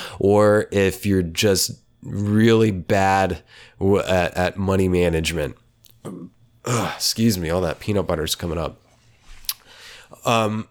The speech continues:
and while I'm at it, why don't I just take care of the rest of the business? Um, I, you can find me on social media. Mostly I'm on, well, really, just find me at Instagram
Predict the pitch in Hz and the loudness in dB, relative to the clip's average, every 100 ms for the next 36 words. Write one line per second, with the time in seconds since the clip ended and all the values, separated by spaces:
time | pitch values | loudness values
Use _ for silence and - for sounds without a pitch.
0 | 101 104 104 117 135 113 104 98 107 104 | -2 0 2 2 2 0 0 0 0 0
1 | 107 98 95 90 - 98 73 92 87 82 | 0 2 0 0 -2 -4 -4 -2 0 0
2 | 78 82 - 87 82 90 82 90 82 - | -2 -2 -2 -4 -4 -2 -2 -2 -2 -2
3 | - - - - - - - - 101 101 | -2 -8 -20 -20 -18 -20 -8 -2 0 0
4 | 98 104 101 117 92 - 113 117 113 104 | 0 -2 -2 -2 -2 -2 2 4 4 4
5 | 95 - 98 92 92 101 104 95 107 95 | 2 2 2 0 0 2 4 4 4 2
6 | 95 90 - 95 90 85 85 80 - - | 2 0 0 0 0 0 0 -2 -6 -16
7 | - 98 82 69 - - 87 82 76 78 | -6 -2 -2 -4 -12 -10 -4 -4 -4 -4
8 | 98 - 139 139 135 110 - 104 101 117 | -4 0 0 4 4 2 0 -2 0 -2
9 | 95 98 98 95 92 | 0 0 2 2 -2